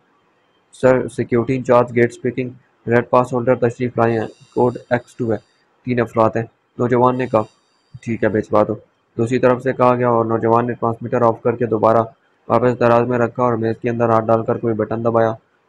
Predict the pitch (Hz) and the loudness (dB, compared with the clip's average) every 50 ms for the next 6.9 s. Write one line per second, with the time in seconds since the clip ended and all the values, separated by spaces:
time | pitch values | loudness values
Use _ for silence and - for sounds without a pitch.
0 | _ - - 117 120 120 131 131 - 139 - 143 123 120 - 135 123 123 120 123 | _ -6 0 0 2 2 0 -2 -6 -6 -8 -8 -8 -6 -6 -6 -4 -2 0 0
1 | 123 120 113 120 117 113 117 113 113 113 117 113 113 - 123 117 120 117 120 117 | 0 0 -2 -2 -2 -2 -2 -2 0 0 -2 -2 -2 -4 -4 -2 -2 0 0 0
2 | 117 117 113 - _ _ _ _ _ _ _ - 117 117 120 123 127 127 135 135 | 0 -2 -2 -6 _ _ _ _ _ _ _ -2 0 0 2 2 0 0 0 -2
3 | - - 127 120 123 123 127 131 123 127 123 113 92 107 120 120 120 - _ _ | -2 0 0 0 0 2 2 0 2 2 0 -2 0 0 -2 -2 -4 -6 _ _
4 | _ _ _ _ - 123 120 120 139 135 123 - 127 120 120 123 123 120 113 110 | _ _ _ _ 0 0 0 0 0 -4 -4 -2 -2 -2 -2 -2 -2 -2 -2 0
5 | 113 107 104 104 104 110 104 - - - - _ _ _ _ _ _ _ _ _ | 2 2 2 2 0 -2 -6 -8 -12 -18 -20 _ _ _ _ _ _ _ _ _
6 | _ _ _ _ - 131 123 - - 120 123 123 127 120 143 139 127 | _ _ _ _ -10 -10 -8 -4 -2 0 0 0 0 0 -2 0 -2